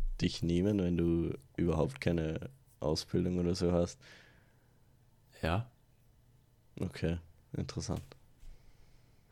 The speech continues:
Speaker 2: Ein, äh, anderes Thema. Und zwar
Speaker 1: Mhm.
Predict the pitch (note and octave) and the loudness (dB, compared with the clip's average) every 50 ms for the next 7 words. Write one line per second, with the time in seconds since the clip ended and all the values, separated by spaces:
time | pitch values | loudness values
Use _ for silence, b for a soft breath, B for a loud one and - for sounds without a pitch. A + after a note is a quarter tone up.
0 | B B B B B B B B - _ - - - _ - _ - _ _ - | B B B B B B B B -20 _ -20 -20 -20 _ -20 _ -20 _ _ -20
1 | _ _ - - F#2+ G2 - - - D#2+ - - - - G2 A2 A2+ G#2 E2+ F2+ | _ _ 2 4 4 4 4 2 2 2 2 2 4 4 6 6 6 4 4 2
2 | F2+ - - G2+ G2 F#2 E2+ E2 F2+ G2 - - _ - - _ _ _ _ _ | 2 4 8 8 8 8 8 4 2 2 -2 -6 _ -20 -20 _ _ _ _ _
3 | - _ _ _ - - - _ - - - b b b b b b b b b | -20 _ _ _ -20 -20 -20 _ -20 -20 -20 b b b b b b b b b
4 | b b b b - - - - - F2 F#2+ - - - F2+ F2+ F#2 F#2 E2 D#2+ | b b b b -20 -20 -12 -4 -2 -2 0 2 6 8 8 8 8 6 4 0
5 | E2 D#2+ E2 | -2 -4 -4